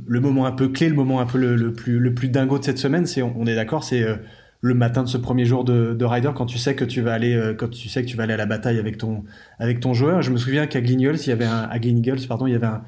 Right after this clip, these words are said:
un petit tunnel pour arriver sur ce départ du un qui était déjà entouré d'une énorme, euh,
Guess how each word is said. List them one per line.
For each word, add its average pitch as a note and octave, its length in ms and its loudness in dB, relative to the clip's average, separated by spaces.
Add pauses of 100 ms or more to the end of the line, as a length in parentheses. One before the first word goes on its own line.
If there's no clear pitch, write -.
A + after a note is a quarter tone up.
(240)
un A#2+ 80 -2
petit A#2+ 200 -4
tunnel C#3+ 380 0
pour C3 200 0
arriver A#2+ 280 2
sur B2+ 220 -2
ce A#2 40 -4
départ A#2+ 280 0
du A#2+ 120 0
un C#3 80 2
qui B2+ 100 -6
était A#2+ 160 -4
déjà A#2 220 0
entouré A#2+ 280 0
d'une A2+ 180 2
énorme, B2 360 2
euh, A2 200 -2